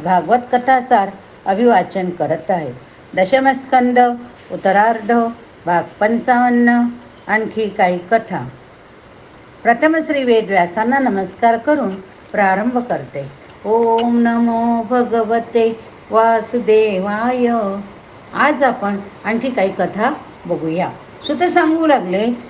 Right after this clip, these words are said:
शुकदेवांनी परीक्षिताला वृकासुराची गोष्ट सांगितली. वृकासुर हा शकुनीचा पुत्र, त्याची वृत्ती दुष्ट होती. एकदा नारदाला त्याने विचारले, "देवर्षी, सर्वात लवकर प्रसन्न होणारा देव कोणता?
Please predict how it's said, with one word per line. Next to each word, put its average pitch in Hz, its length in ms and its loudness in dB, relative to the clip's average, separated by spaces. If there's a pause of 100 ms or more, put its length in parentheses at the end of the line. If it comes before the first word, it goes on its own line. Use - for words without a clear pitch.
(120)
शुकदेवांनी 269 680 0
परीक्षिताला 214 840 -2 (320)
वृकासुराची 254 840 0
गोष्ट 185 360 -6
सांगितली. 190 480 -4 (380)
वृकासुर 196 540 0
हा 262 220 2 (380)
शकुनीचा 285 560 2
पुत्र, 254 380 -4 (420)
त्याची 180 260 -2
वृत्ती 185 500 -4 (220)
दुष्ट 294 320 -2
होती. 233 380 -2 (300)
एकदा 294 300 2
नारदाला 240 580 0
त्याने 226 280 -2
विचारले, 180 460 -6 (320)
"देवर्षी, 196 760 0 (220)
सर्वात 277 300 4 (100)
लवकर 170 340 -2
प्रसन्न 254 420 -2
होणारा 277 340 0
देव 294 220 2
कोणता? 302 520 0